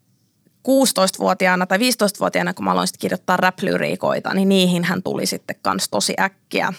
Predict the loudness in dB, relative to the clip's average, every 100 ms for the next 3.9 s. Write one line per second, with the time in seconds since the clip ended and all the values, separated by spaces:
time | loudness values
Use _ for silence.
0 | -12 -6 -4 -4 -4 -4 -4 -4 -2 -2
1 | -4 _ -20 -20 -20 -20 -20 _ -2 2
2 | 2 0 0 2 2 2 0 -2 -2 -6
3 | -10 _ _ 0 2 4 4 2